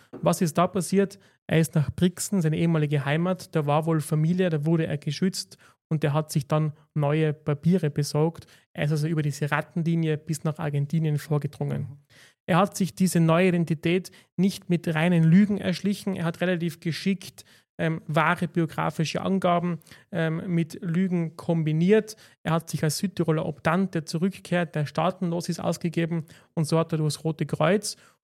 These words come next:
Speaker 1: vor allem auch unter Empfehlung des päpstlichen Hilfswerks,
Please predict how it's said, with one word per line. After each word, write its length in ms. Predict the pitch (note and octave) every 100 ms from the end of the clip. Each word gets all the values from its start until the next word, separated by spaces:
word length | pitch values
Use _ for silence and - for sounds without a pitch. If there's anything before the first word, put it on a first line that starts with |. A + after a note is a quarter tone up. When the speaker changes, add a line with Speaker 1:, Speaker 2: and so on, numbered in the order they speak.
| _
Speaker 1:
vor 180 | - -
allem 240 | F3 F#3
auch 280 | F3 F3 -
unter 640 | G3+ F#3 F#3 D#3+ D3 - _ -
Empfehlung 500 | E3 D#3 D#3 E3+ E3+
des 120 | D3+
päpstlichen 500 | - E3 - E3+ -
Hilfswerks, 800 | C3+ E3+ F3+ - D#3 D#3 - -